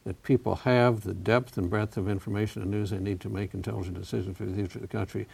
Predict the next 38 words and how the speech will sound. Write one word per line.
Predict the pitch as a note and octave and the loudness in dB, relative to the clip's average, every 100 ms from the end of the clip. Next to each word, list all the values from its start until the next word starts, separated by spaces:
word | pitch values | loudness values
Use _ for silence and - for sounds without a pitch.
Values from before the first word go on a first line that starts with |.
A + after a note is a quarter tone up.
| - - | -14 4
we | B2 A#2 | 8 8
are | G2 | 8
courting | - A2+ G#2 F#2+ | 4 4 4 4
grave | F2+ G2+ F#2+ | 2 0 0
danger. | G2+ A#2+ G#2+ G#2+ | -2 -2 -4 -6
And | G#2+ | -6
the | F2+ | -6
country | - A2+ - A#2 G#2+ | -2 -2 0 2 2
is | F#2+ F#2+ F#2 | 2 0 0
in, | F#2 F2 - - - - - | -2 -4 -8 -14 -20 -10 -4
it's | F3 | 2
in | - | 4
serious | B2 G#2 A2 | 6 6 6
straits | E3 F#3+ - | 6 4 4
right | G2 | -2
now. | F#2 F#2+ F#2+ F#2+ | -2 -4 -6 -6
I | |
mean, | F#2+ G2+ G2 | -6 -6 -6
you | F#2+ | -8
mentioned, | G#2 - G2 F#2 F2+ | -8 -8 -8 -6 -6
uh, | G2+ G2+ - - - - - - A2 | -4 -6 -8 -14 -20 -20 -20 -14 -8
uh, | G#2 | -2
being | G#2 G2+ G2 | 0 0 0
up | - | 0
at | G2 | 4
Hyde | A2 G2+ F#2 | 6 6 6
Park. | B2 C#3 A2 - - | 8 8 8 2 -4
Uh, | G2 | -2
I'm | F#2+ G2 G2 | -2 -2 -2
not | G2 F#2+ | -4 -4
saying | G2 F#2 | -2 0
we're | F2+ F2+ | 0 0
in | F#2 G#2 | 0 0
the | F#2+ | 2
nineteen | G#2 F#2+ - F2+ | 2 2 0 -2
thirties | F#2+ C#3+ F#3+ C#3+ | 0 0 0 -2
again, | G2 G2+ G#2 G#2+ A2 | -4 -4 -4 -6 -8
but, | - | -10